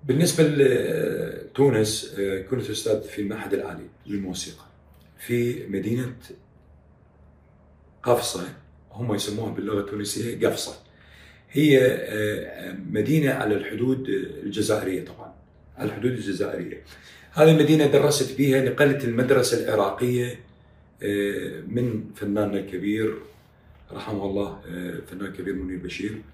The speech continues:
وجميل بشير، نقلت جزء من المدرسة العراقية اللي هي دائما، آه، تعتبر عالية المستوى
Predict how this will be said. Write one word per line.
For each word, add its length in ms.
وجميل 340
بشير، 500
نقلت 540
جزء 260
من 80
المدرسة 440
العراقية 580
اللي 260
هي 220
دائما، 520
آه، 120
تعتبر 680
عالية 360
المستوى 500